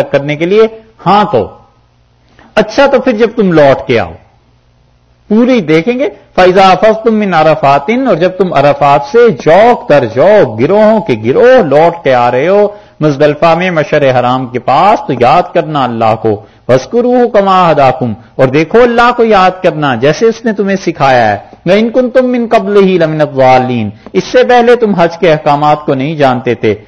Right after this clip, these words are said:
ثُمَّ، ہاں تو، أَفِيضُوا مِنْ حَيْثُ أَفَاضَ النَّاسُ، عرفات سے لوٹ کے آنا،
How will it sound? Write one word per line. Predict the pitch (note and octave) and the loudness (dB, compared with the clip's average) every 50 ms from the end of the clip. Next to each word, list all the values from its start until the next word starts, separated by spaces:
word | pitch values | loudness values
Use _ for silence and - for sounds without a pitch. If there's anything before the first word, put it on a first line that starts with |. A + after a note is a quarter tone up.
| - - _ - | -20 -20 _ -4
ثُمَّ، | - A3+ A3 A3+ A#3+ B3+ B3+ B3+ - - - - - - | -2 0 0 0 2 2 2 2 0 -4 -10 -14 -6 -2
ہاں | G3 A#3 B3+ C4 | 0 0 2 2
تو، | C4 F3+ D3 A#2+ - - - - | 2 2 0 0 0 -4 -6 -4
أَفِيضُوا | - F#3 - A#3 B3 B3+ A#3+ A#3 C4+ C4+ C#4 | -2 -2 -2 0 -2 -2 -2 0 0 0 0
مِنْ | B3+ A#3+ G#3+ F#3+ F#3+ | 0 0 0 0 0
حَيْثُ | F#3 F#3+ F#3 - F#3 | 0 0 0 0 0
أَفَاضَ | D3+ D3+ - - D#3 D3+ D3+ D3 | 0 0 0 2 0 0 0 0
النَّاسُ، | C#3+ C#3+ C#3 C3+ D3 E3+ F#3+ G#3+ A#3 B3+ - - - - - _ | -4 -4 -2 -2 -2 0 0 2 2 0 0 -4 -10 -20 -14 _
عرفات | F3+ F#3 F#3+ F#3+ F#3 - F#3+ F#3+ G#3 A3+ - - | 0 2 2 2 2 2 2 2 2 2 0 0
سے | A#3 | 0
لوٹ | G3 E3+ E3 F3 F#3+ F#3 - | 2 2 4 2 2 0 0
کے | - G3+ F#3+ | -2 -2 0
آنا، | - E3 E3 F3 F#3 A3 A#3+ C4 C4+ | 0 0 -2 0 0 0 0 0 -2